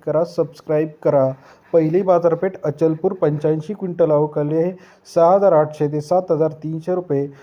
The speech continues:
प्रति क्विंटल बाजारभाव अचलपूर या शहरामध्ये आहे. सरासरी दर सात हजार. अमरावती सात हजार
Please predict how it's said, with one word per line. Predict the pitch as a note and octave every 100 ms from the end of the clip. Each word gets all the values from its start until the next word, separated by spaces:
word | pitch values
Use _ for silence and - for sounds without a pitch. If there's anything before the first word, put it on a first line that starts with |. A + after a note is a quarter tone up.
| _ -
प्रति | D3+ D#3 G#3
क्विंटल | F#3+ D#3+ E3 E3
बाजारभाव | D3 C#3 E3 F3 D3 C#3 C3+ C3+ -
अचलपूर | - D3 F3 G3 F#3+ D#3+
या | D#3 D#3 E3+
शहरामध्ये | E3+ D3 C#3+ C#3+ C#3+ D3
आहे. | D3 F3
सरासरी | F3+ D3+ C#3+ D3 D3
दर | C#3+ E3+
सात | F3+ D3+ D3+
हजार. | C#3+ D3 D#3
अमरावती | D3+ D#3 F3+ F#3+ E3 E3 E3+ _ _ -
सात | F3 F#3+
हजार | E3+ D#3+